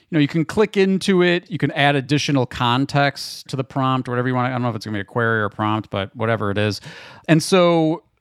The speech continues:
in that sense, it's still, to me anyway, that, that's kind of where it's back to full circle. It's kind of a hybrid thing. You're still gonna have traditional S E O stuff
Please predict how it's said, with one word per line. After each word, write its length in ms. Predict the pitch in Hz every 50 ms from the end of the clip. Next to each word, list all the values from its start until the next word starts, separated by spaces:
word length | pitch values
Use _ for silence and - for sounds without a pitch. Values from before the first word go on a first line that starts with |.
| _ _ _ _
in 120 | 175 165
that 220 | 170 190 220 240 -
sense, 600 | - - 180 143 131 131 139 156 - - - - _
it's 180 | _ 214 185 -
still, 600 | - - - - 247 269 302 311 269 190 156 - _
to 100 | - 190
me 360 | 208 233 285 294 240 202 185
anyway, 340 | 214 196 175 151 135 135 135
that, 140 | 160 175 -
that's 140 | 180 151
kind 120 | - 190 170
of 60 | 147
where 100 | 139 131
it's 80 | 120 -
back 200 | - 123 117 -
to 60 | 120
full 200 | - 120 107 95
circle. 200 | - 107 - 107
It's 120 | 107 -
kind 120 | - 214 208
of 40 |
a 80 | 180 135
hybrid 360 | 113 135 131 123 127 120 110
thing. 200 | - 113 95 92 117
You're 160 | 139 135 139
still 240 | - - - 247 240
gonna 180 | 226 220 175
have 460 | 147 147 151 151 143 127 120 113 104 - - - - - _ _ _
traditional 640 | - - 156 139 123 156 147 - - 156 143 135 143 -
S 240 | 156 131 123 - -
E 180 | 135 127 127
O 340 | 123 120 120 117 117 110 104 -
stuff 600 | - - - - - - 131 123 127 - -